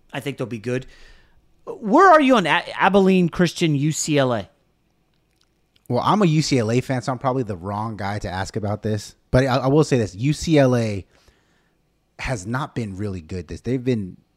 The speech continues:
Speaker 2: an average team at best.
Speaker 1: Right.
Speaker 2: And
Speaker 1: They've looked great in two tournament games.
Speaker 2: Exactly. They, they, they are the antithesis of the Cade Cunningham effect in the tournament. Um,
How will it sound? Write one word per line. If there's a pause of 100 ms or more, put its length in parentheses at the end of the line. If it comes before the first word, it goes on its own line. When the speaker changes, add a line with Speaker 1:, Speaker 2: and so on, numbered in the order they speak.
(120)
Speaker 2:
an (100)
average
team
at
best.
Speaker 1:
Right. (800)
Speaker 2:
And
Speaker 1:
They've
looked
great
in
two
tournament
games. (240)
Speaker 2:
Exactly.
They,
they,
they
are
the
antithesis
of
the
Cade
Cunningham
effect
in
the
tournament. (180)
Um,